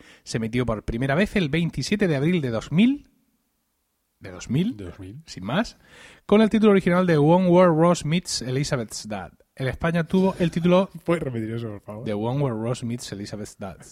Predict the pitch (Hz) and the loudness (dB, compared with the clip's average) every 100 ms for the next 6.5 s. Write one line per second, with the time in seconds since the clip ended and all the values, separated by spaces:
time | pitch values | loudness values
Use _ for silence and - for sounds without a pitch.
0 | _ _ _ 170 - 107 104 - - 107 | _ _ _ -12 -8 -10 -10 -16 -12 -8
1 | 107 110 170 - 110 95 - 147 160 147 | -8 -8 -12 -12 -14 -14 -14 -16 -10 -12
2 | - _ - - 117 104 104 - - 147 | -12 _ -18 -10 -6 -4 -6 -10 -18 -20
3 | - - - 110 - - - _ - 139 | -18 -14 -8 -8 -10 -18 -20 _ -4 0
4 | 139 165 214 226 165 135 131 127 147 180 | 4 4 4 2 0 -2 -2 0 4 4
5 | 214 - 131 131 175 - - 131 127 143 | 4 -2 -4 -2 -2 -6 -10 -4 -4 0
6 | 156 170 - - | 0 0 -2 -12